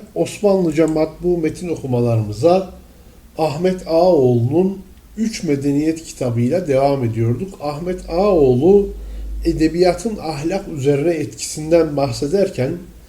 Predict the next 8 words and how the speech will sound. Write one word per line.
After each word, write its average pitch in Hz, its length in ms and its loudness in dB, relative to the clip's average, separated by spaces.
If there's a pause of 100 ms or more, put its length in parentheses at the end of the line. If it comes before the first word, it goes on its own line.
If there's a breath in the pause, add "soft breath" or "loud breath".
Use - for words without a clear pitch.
(180 soft breath)
Sadi 156 680 0
Şirazi'nin 139 920 0
Bostan 160 480 0
ve 135 60 0
Gülistan 131 560 0
adlı 131 300 -2
eserini 139 520 0
eleştiriyordu. 113 1040 -2